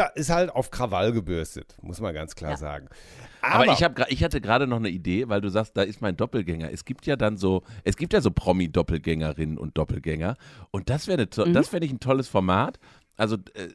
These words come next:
Speaker 3: so ein Big Brother-Format, aber nur mit Doppelgängern, weil das hat dann nochmal so eine abstruse Ebene,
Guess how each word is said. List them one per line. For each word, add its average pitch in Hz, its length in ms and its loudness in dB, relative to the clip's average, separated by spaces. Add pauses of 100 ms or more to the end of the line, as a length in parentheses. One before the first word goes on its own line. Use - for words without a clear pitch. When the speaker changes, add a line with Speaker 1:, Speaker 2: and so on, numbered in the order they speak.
Speaker 3:
so 113 200 4
ein 110 160 -2
Big 127 200 0
Brother-Format, 135 640 4
aber 110 140 4
nur 120 240 0
mit 143 240 -2
Doppelgängern, 80 640 0
weil 92 80 4
das 107 160 2
hat 143 160 2
dann 120 100 4
nochmal 120 300 4
so 113 80 0
eine 107 200 2
abstruse 120 640 0
Ebene, 107 460 4